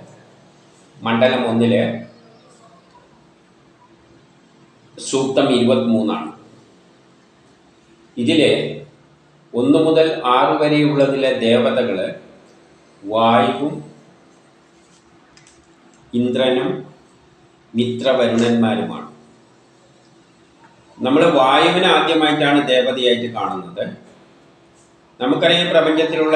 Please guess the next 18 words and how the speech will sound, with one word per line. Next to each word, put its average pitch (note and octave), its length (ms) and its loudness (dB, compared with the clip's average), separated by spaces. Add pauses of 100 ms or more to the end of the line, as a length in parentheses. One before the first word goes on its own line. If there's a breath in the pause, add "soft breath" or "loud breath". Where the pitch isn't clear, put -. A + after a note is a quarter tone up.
എല്ലാ D3 240 4
വസ്തുക്കളെയും C3+ 560 -2
അഞ്ചായി B2+ 480 0
തിരിച്ചിട്ടുണ്ട്. G#2+ 580 -6
അതിൽ B2+ 100 -2 (120)
പ്രധാനം C#3 400 -4 (240)
ആധുനിക D#3 320 -2 (100)
സയൻസിന്റെ D#3+ 400 -4
അടിസ്ഥാനത്തിൽ D#3+ 440 -6 (120)
നാല്: A#2+ 240 -4 (760)
കര, B2+ 180 4 (360)
ദ്രവ, B2+ 240 2 (300)
വാതക, A#2 420 2 (340)
ഊർജം. - 380 -16 (1900)
ഇതിൽ E3+ 160 -2 (200)
കര, C3 180 4 (360)
ദ്രവ, B2 240 2 (1160)
വാതകം, B2 580 0